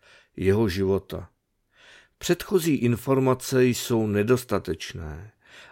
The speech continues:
a vycházejí většinou jen z několika náhodou zachovaných listin.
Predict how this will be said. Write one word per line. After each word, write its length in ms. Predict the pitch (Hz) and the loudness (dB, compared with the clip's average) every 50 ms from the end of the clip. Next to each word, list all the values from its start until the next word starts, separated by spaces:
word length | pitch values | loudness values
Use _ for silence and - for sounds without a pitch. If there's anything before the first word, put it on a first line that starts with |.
| _ _ | _ _
a 80 | - 90 | -4 -4
vycházejí 880 | 87 92 113 117 - - 151 156 160 165 165 151 160 170 165 147 123 | -2 0 -2 -2 -2 0 2 2 2 2 2 2 2 2 2 2 0
většinou 760 | 101 98 98 95 - - - 123 120 117 120 117 117 117 117 113 | 2 2 0 0 -2 -4 -4 -2 -2 0 2 2 2 0 0 -4
jen 280 | - 87 90 85 87 | -4 -4 -4 -4 -4
z 160 | 85 90 90 92 | -8 -8 -6 -4
několika 800 | 98 113 123 123 - 135 139 143 131 - - 127 131 127 123 - _ - - - _ _ _ | -4 -4 -4 -2 -4 -2 -2 -2 -4 -2 -2 -2 -2 -2 -4 -8 _ -20 -20 -20 _ _ _
náhodou 920 | 98 95 98 101 117 135 147 156 160 165 147 151 147 143 143 143 135 151 156 - | -4 -2 2 2 2 2 2 2 2 2 4 4 4 4 2 0 -4 -6 -10 -14
zachovaných 800 | 107 98 87 92 - - - 104 95 95 92 92 90 85 - - | -10 -6 -6 -6 -6 -2 -2 -2 0 0 -2 -2 -4 -8 -8 -6
listin. 640 | 90 85 - - - - - 82 80 87 95 98 98 | -6 -6 -6 -8 -12 -12 -12 -12 -10 -10 -12 -16 -20